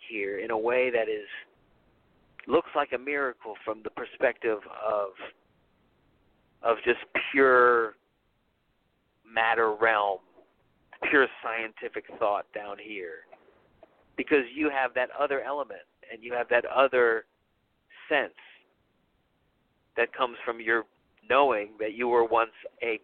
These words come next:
god, a non-physical god, that chose to take your chances down here to see, to roll the dice.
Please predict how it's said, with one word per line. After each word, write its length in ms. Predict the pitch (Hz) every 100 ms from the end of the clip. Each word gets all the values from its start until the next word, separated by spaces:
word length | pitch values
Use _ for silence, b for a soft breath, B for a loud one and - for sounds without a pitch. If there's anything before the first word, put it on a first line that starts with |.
| -
god, 340 | 131 135 104
a 140 | 101 113
non-physical 800 | 127 123 113 - 175 131 104 -
god, 300 | 87 80 78 - _ _ _ _ _ _ _ _ _ _ _ _ _ _ _ _ _ _ _ _
that 100 | 131 - -
chose 180 | 202 214
to 60 | 190 -
take 160 | 196 -
your 120 | 190 -
chances 340 | 196 214 151 -
down 240 | 135 117
here 320 | 117 113 110 107 _ _ _
to 80 | - - -
see, 280 | 180 175 151
to 80 | 139
roll 300 | 120 139 160
the 100 | 151 120
dice. 280 | 123 123